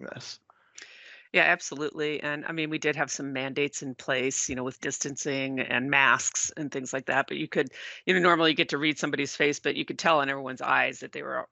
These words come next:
Speaker 2: pretty much smiling throughout the whole show. And we had some great education sessions that, you know, I'm, I'm sure we'll be talking about in, in a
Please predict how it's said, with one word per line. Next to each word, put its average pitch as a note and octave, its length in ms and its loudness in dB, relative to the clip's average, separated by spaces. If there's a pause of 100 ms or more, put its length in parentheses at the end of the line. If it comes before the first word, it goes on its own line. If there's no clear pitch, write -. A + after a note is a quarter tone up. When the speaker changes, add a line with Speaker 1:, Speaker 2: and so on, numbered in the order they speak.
Speaker 2:
pretty - 220 -8
much D3 160 -6
smiling C3+ 480 -2
throughout C3 300 -6
the B2+ 80 -10
whole C#3+ 160 -8
show. B2+ 420 -4 (380)
And E3 100 -2
we E3+ 80 4
had E3 160 4
some D#3 140 -6
great D3 240 4
education C#3+ 560 -2
sessions C3+ 800 -2
that, C3 260 -6 (260)
you B2+ 80 -6
know, A#2 100 -6
I'm, - 320 -2
I'm C3+ 100 -12
sure D3 180 -10
we'll C#3 80 -8
be - 100 -10
talking - 360 -6
about C3 300 2
in, C3 140 -4
in C3 240 -6
a C3 160 -6